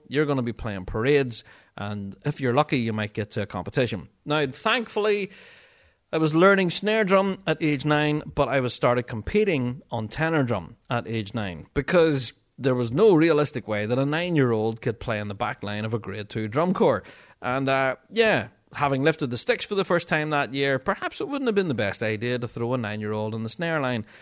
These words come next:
and that's exactly what happened. So, yeah, Al Rab, age nine, hit the tenor corps instead. Now, I had two seasons on tenor drum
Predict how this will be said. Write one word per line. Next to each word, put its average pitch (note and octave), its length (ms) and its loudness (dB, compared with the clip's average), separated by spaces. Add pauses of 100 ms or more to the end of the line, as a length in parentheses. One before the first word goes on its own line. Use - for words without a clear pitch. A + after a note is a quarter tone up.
(120)
and G2+ 100 -6
that's F#2+ 160 -8
exactly G2+ 400 -8
what G#2 140 -6
happened. F#2 320 -6 (280)
So, - 140 -4
yeah, E3 260 2 (380)
Al A#3 200 0
Rab, G#3+ 480 0
age G#3+ 240 2
nine, E3 380 2 (160)
hit - 220 -2
the D#3 60 0
tenor C#3+ 320 0
corps C3 240 2
instead. A2 640 -4
Now, B2 100 -4
I D#3+ 40 -2
had E3 220 -2
two - 240 -2
seasons F3 520 -2
on B2+ 220 -4
tenor C#3 320 -2
drum C3+ 300 0